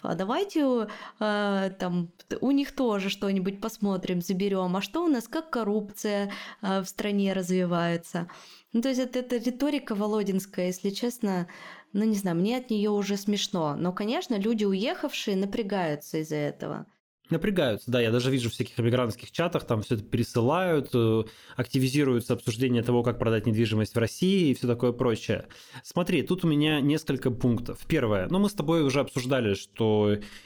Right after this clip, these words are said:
Speaker 2: идёт большая волна риторики по поводу того, что предатели во всём виноваты, и это попытка переключить, э, негатив с,
Speaker 1: Внимание,
Speaker 2: э,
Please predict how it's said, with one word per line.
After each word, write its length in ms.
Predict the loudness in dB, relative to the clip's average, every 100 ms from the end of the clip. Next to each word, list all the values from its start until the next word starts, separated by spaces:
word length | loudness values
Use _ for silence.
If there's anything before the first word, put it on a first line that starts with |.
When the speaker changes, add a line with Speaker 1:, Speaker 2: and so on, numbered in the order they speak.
| -2
Speaker 2:
идёт 460 | 0 2 2 0
большая 400 | 0 0 2 2
волна 260 | 2 4 2
риторики 440 | 2 2 0 2 0
по 140 | 0
поводу 300 | 2 2 2
того, 340 | 2 2 2
что 200 | 2 -4
предатели 440 | -2 0 0 2 0
во 80 | 2
всём 200 | 0 2
виноваты, 760 | 4 4 2 0 2 4 4
и 100 | 4
это 200 | 2 2
попытка 440 | -4 -2 -2 -2 -2
переключить, 840 | 0 0 0 0 0 0 -2 -14 -18 -18 -14 -2
э, 300 | 2 4 4
негатив 540 | 4 4 0 0 0
с, 20 |
Speaker 1:
Внимание, 480 | 0 0 4 4 6
Speaker 2:
э, 360 | 6 6 4